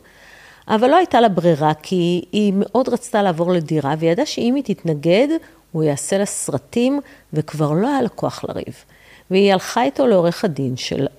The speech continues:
אבא שלו, וחתמה אפילו בלי לקרוא. מסתבר שהוא החתים אותה על הסכם שמחלק את, מחדש את הדירה החדשה, כך שהיא תקבל רבע מהדירה, וגיל יקבל שלושת רבעי מהדירה.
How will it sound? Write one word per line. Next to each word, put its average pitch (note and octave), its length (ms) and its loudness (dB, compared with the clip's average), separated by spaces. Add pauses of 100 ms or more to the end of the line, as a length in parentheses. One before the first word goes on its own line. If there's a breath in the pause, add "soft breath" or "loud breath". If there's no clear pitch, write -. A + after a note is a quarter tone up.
אבא D3+ 220 0
שלו, - 400 -8 (460 soft breath)
וחתמה F#3+ 560 0 (280)
אפילו D4 500 0 (200)
בלי F3 240 2
לקרוא. - 360 -6 (1120)
מסתבר F3 760 0 (420 loud breath)
שהוא - 180 0
החתים D4+ 320 0
אותה C4 200 0
על D#3+ 80 0
הסכם D#3+ 520 -2
שמחלק F#3+ 760 0
את, - 200 -4
מחדש F3+ 540 -2
את G3 140 -4
הדירה D3+ 320 -2
החדשה, D#3+ 640 -4 (440 loud breath)
כך - 200 0
שהיא C#4 240 2
תקבל G#3+ 420 2
רבע E3+ 380 4
מהדירה, D4 380 0 (180)
וגיל D4+ 240 2 (100)
יקבל G#4 320 2
שלושת F4 520 -2
רבעי D4 160 0
מהדירה. A#3 440 -2